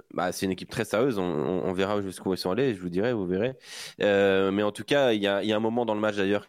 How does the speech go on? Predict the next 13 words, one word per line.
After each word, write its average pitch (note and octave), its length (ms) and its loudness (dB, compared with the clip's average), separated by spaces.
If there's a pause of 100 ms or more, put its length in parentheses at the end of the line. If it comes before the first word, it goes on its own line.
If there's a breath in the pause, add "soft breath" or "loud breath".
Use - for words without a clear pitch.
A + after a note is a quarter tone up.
(120)
où, F2 240 2
euh, E2 100 2
qui - 160 -14
fait - 140 -4
pester - 320 -4
vraiment G2 240 -2
l'équipe F#2+ 240 -8
de G2 80 0
France, G2+ 400 -4
c'est, F2 160 2
euh, E2 220 0
sur - 240 -6
un, E2+ 360 -2